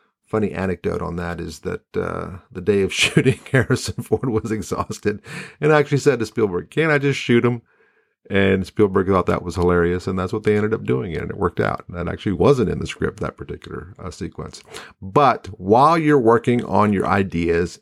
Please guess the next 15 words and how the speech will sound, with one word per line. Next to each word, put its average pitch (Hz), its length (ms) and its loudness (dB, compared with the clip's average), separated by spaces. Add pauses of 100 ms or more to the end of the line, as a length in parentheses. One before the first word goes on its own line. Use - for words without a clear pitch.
(100)
and 90 220 2
you're 92 200 2
outlining 82 680 0
and 90 140 0
you're 90 160 2
developing, 85 800 2
which, - 360 -6
again, 80 580 -2
highly 113 260 2
recommended 80 560 0
when 80 140 -2
you're 73 140 -2
a 73 40 -4
novice, - 480 -4 (480)
um, 87 520 4